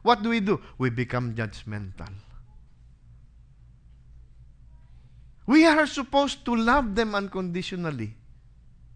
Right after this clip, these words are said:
We look down at them. How will they know the love of God?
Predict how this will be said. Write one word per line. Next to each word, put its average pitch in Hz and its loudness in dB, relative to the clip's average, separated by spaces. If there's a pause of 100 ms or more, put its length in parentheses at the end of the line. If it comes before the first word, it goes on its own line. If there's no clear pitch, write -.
(680)
We 135 -2
look 131 -4
down 113 -8
at 107 -18
them. 92 -14 (2500)
How 226 -2
will 220 -6
they 214 -4
know 208 -8
the 202 -8
love 196 -8
of 185 -10
God? 180 -8